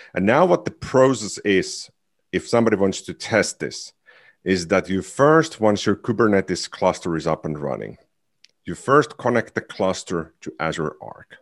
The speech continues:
There's one command in Azure C L I, in A Z, um,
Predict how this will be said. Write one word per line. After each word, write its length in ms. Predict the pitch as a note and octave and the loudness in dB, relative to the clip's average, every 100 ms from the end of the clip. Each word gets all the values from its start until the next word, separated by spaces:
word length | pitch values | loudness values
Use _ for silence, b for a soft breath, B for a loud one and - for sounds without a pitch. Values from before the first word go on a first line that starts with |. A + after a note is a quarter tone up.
| _ | _
There's 200 | E2 D#2+ | -6 -6
one 220 | E2+ F#2 | -2 -4
command 460 | E2+ F2+ F2 E2+ D#2+ | -4 -6 -4 -2 -4
in 120 | D#2+ | -6
Azure 300 | - D#2 D2 | -6 -8 -10
C 220 | - C2+ A#1 | -12 -10 -10
L 160 | A#1 | -2
I, 220 | G#2 G#2+ | 2 4
in 340 | G#2 - D#2+ D#2+ | 2 0 -6 -6
A 160 | E2 E2+ | -4 -4
Z, 240 | D#2 D#2+ - - - b b b b _ | -2 -4 -4 -12 -20 b b b b _
um, 360 | D#2 D2 C#2 | -4 -2 -2